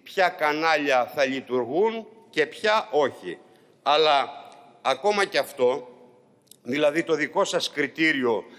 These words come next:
περί ελευθερίας της αγοράς πάει περίπατο, αφού ετοιμάζεστε να χρηματοδοτήσετε τα κανάλια μέσα από το εσπα;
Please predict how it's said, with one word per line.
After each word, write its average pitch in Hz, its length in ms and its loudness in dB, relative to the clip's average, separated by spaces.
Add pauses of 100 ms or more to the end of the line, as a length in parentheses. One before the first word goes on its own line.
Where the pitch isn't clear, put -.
(220)
περί 147 260 0
ελευθερίας 143 600 0
της - 160 -6
αγοράς 151 460 0
πάει 190 200 2
περίπατο, 160 720 -2 (300)
αφού 185 460 0 (220)
ετοιμάζεστε 160 1080 0
να 156 160 0
χρηματοδοτήσετε 160 1200 0
τα 135 160 -2
κανάλια 165 600 0
μέσα 202 300 -2
από 196 120 -4
το 208 100 2
εσπα; 185 460 -2